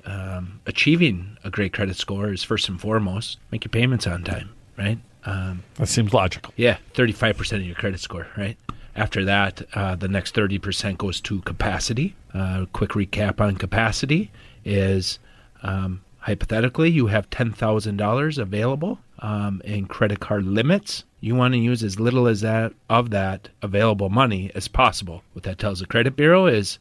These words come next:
Speaker 1: that money's sitting there for you, and you only use it when you need to, not necessarily when you want to.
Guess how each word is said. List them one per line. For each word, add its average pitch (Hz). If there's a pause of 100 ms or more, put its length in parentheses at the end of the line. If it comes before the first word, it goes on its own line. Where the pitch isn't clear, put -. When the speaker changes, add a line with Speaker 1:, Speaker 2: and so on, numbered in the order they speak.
(140)
Speaker 1:
that 92
money's 95
sitting 131
there 151
for 156
you, 208
and 95
you 107
only 127
use 123
it 127
when 117
you 110
need 131
to, 196 (280)
not 120
necessarily 123 (180)
when 95
you 92
want 110
to. -